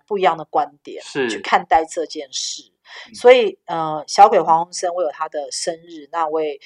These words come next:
Speaker 1: 有他的照片，那我就通灵进去查他为什么会，呃，猝死。
Speaker 2: 对。
Speaker 1: 因为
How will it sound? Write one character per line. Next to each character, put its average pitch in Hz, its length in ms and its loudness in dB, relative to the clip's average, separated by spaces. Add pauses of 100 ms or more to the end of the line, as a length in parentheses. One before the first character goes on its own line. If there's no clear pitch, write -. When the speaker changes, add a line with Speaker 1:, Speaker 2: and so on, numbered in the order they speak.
(200)
Speaker 1:
有 151 80 -4
他 170 180 0
的 160 60 -4
照 143 240 4
片， - 340 -16
那 190 120 -4
我 160 60 -2
就 170 120 -10
通 202 240 -2
灵 151 160 -14
进 170 200 -14
去 165 160 -20
查 135 400 -8
他 165 140 -4
为 185 140 -4
什 - 120 -14
么 135 160 -16
会， 151 360 -4 (480)
呃， 147 400 -6
猝 185 320 -4
死。 - 320 -12
Speaker 2:
对。 113 340 0 (120)
Speaker 1:
因 226 120 -2
为 240 260 4